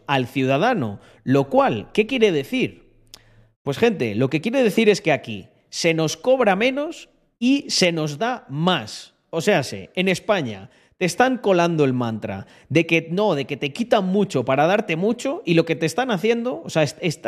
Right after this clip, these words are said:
estás haciendo el primo, porque te están quitando mucho y encima te están dando menos proporcionalmente que en otros países en los que somos unos insolidarios, en los que no hay servicios públicos, en los que te mueres en la puerta del hospital.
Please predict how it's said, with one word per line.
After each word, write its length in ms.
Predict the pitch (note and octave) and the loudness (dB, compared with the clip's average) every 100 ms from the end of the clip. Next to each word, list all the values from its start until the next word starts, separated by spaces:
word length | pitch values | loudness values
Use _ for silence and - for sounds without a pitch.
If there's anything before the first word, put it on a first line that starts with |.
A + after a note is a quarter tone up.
| - | -4
estás 300 | E3 C4 A#3+ | -2 0 2
haciendo 400 | G#3 B3 G#3+ D3 | 2 2 2 2
el 120 | B2+ | 0
primo, 420 | - G#3 C#3 G2 - - - _ | 0 0 0 -4 -14 -20 -20 _
porque 280 | D3+ - E3+ | -2 0 0
te 80 | F3 | 0
están 400 | - B3 G#3+ - - | 0 0 -2 -8 -6
quitando 480 | E3+ F3 B3+ A3 | -2 0 0 0
mucho 360 | A3 C4+ - B3 | 0 -2 -4 -4
y 120 | F3 | 0
encima 380 | F3 D#3 A#3+ A#3+ | 0 2 2 2
te 60 | - | 2
están 280 | - G#3+ G#3 | 2 0 2
dando 320 | G#3 F3 D#3 | 2 4 2
menos 340 | G#3+ B3+ B3 | 4 2 0
proporcionalmente 960 | - D#3+ D#3 D#3+ C3+ E3 G3+ G3 A3 G3 | 0 -2 0 -2 2 2 4 2 0 0
que 80 | D3+ | 0
en 80 | F3 | -4
otros 240 | G3 G3 | -2 -2
países 400 | D#3+ E3+ F3+ E3 | 0 0 0 -2
en 140 | D3 C3+ | -2 -2
los 120 | A#2+ | -4
que 140 | B2 | -6
somos 380 | - F#3+ F3 C3+ | 0 2 2 2
unos 240 | D#3 D3 | 0 0
insolidarios, 720 | C3+ A#2+ A#2 A#2 D3 D#3 F3 D#3 | 0 -2 -2 2 2 2 0 -2
en 80 | A#2+ | -4
los 160 | A#2+ | -4
que 160 | - A#2+ | -6 0
no 100 | F3 | 2
hay 100 | F#3+ | 4
servicios 520 | D3 C3+ C#3 C3 A#2+ | 2 -2 -2 -4 -2
públicos, 460 | C#3+ C#3+ D#3 F#3 D3 | -2 0 0 0 -2
en 80 | |
los 120 | B2 - | -2 -2
que 120 | C#3 | -2
te 120 | B2 | -2
mueres 460 | B2+ F#3 F#3 C3 A#2+ | 2 4 4 2 0
en 80 | |
la 140 | A#2 A#2 | -6 -2
puerta 280 | C#3+ C#3+ C3 | -2 0 -2
del 140 | B2 | 0
hospital. 540 | A#2 A2+ G2+ A#2 F3 | -4 -8 -6 -2 -2